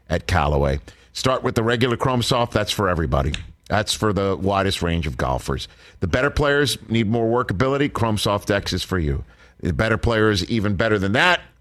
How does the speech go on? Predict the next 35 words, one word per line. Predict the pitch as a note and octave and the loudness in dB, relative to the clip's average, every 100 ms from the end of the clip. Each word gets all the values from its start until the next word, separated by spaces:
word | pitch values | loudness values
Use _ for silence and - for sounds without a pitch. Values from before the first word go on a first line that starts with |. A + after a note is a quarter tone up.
| _ - | _ -10
Chrome | - B2+ B2 | -2 0 2
Soft | C3 A#2+ - A#2+ | 2 0 0 0
X | A#2+ B2+ | 2 2
L | A2+ | 2
S | G#2+ - | 2 0
gives | G#2+ G2 | -2 0
you | |
that | F#2 F2 | 0 0
lower | G#2+ A#2 A2+ | 0 0 -2
spin | - G#2 | -2 0
golf | G2 F#2+ F#2 | 0 0 0
ball | G2+ F#2 | 0 0
on | D2+ | 0
longer | F2+ G2+ F#2+ | 0 0 0
shots, | - F#2+ F#2+ | 2 0 0
firmer | - F#2 F#2 | 0 0 0
feel, | - F#2+ F2+ | 0 0 0
still | - G#2+ G#2+ - - - - | 0 0 0 -4 -20 -16 -4
with | F#2 | -2
high | - G#2+ | 2 2
spin | G#2+ - G#2+ | 2 0 2
around | G2+ G2+ G2+ | 2 4 2
the | F2+ | 0
greens. | F#2 G#2+ A2 G2+ - | 0 0 0 -2 -2
Every | E3+ A3 C#3+ B2+ | 0 0 2 0
Chrome | G2+ A2 F#2 | 0 -2 0
Soft | E2 F2+ E2+ - | 0 0 0 -2
is | E2 F2 | -4 0
now | G2 F#2 | 2 2
enhanced | D#2+ G2 F2+ - | 2 0 0 -2
with | D#2+ - | -4 -2
precision | B2+ - D3+ C3+ B2+ | -2 0 0 2 0
technology. | B2 A#2 - F2+ D2+ D2+ D2+ | 0 -2 0 0 0 -2 -2
What's | F#2 F2 | -2 -2
that? | - D#2 - | -4 -4 -6